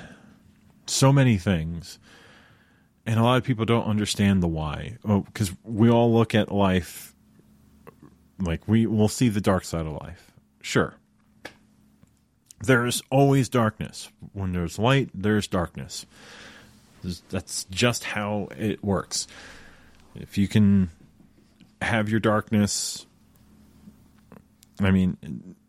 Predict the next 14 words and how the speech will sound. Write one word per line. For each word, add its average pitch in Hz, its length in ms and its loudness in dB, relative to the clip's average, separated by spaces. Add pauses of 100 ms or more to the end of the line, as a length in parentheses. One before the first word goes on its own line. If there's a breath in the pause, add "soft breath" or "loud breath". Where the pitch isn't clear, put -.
(120)
and 127 120 2
obviously 123 380 0
the 107 100 2
brighter 107 600 2
your 98 160 2
light 95 280 2
shines, 87 580 -4
the 98 140 0
darker 87 540 -4
your 131 180 0
darkness 143 480 0
is. 78 380 0
It's - 220 -8
just - 400 -2